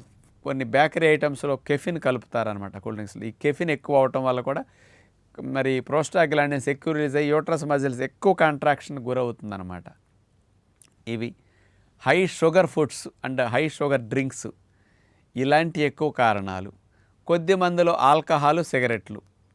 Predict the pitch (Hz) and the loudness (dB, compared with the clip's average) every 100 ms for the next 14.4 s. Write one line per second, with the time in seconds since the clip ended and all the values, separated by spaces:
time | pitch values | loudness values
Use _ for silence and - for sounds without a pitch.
0 | _ _ _ _ - 123 147 151 - 160 | _ _ _ _ -8 -2 -2 -2 -4 -2
1 | 156 147 139 143 143 131 131 127 127 123 | -2 -2 -4 -4 -4 -2 0 0 -2 -2
2 | 117 117 113 127 120 117 - 104 101 101 | -4 -4 -4 -4 -4 -6 -4 -8 -8 -6
3 | 123 151 156 - 123 117 117 120 117 113 | -4 -2 -4 -4 -4 -4 -4 -2 0 -2
4 | 117 131 - _ _ _ _ - 123 143 | -6 -10 -14 _ _ _ _ -4 0 2
5 | 156 147 - 180 151 139 - 160 170 - | 2 0 2 4 4 4 2 0 0 2
6 | 151 139 139 135 131 - - 127 147 170 | 2 4 0 -2 -6 -6 2 4 6 4
7 | 180 185 170 151 151 175 151 160 147 - | 4 2 2 0 -2 -2 0 0 -2 -2
8 | 127 147 175 185 180 175 - 175 208 - | 4 4 6 6 4 2 2 4 2 -2
9 | _ _ _ _ - 165 175 196 175 170 | _ _ _ _ -2 0 2 0 4 4
10 | 156 165 165 165 160 143 156 135 127 156 | 6 4 2 2 0 -4 -6 -6 -2 -2
11 | 147 165 143 135 131 131 _ _ _ _ | 0 0 0 0 -6 -8 _ _ _ _
12 | _ 131 160 180 185 180 196 170 151 160 | _ -4 0 0 0 -2 2 2 2 0
13 | 143 156 147 151 - 147 143 139 131 123 | 0 -4 -4 -4 -4 -6 -2 -2 -2 -4
14 | 123 - 143 131 | -4 -4 -2 -2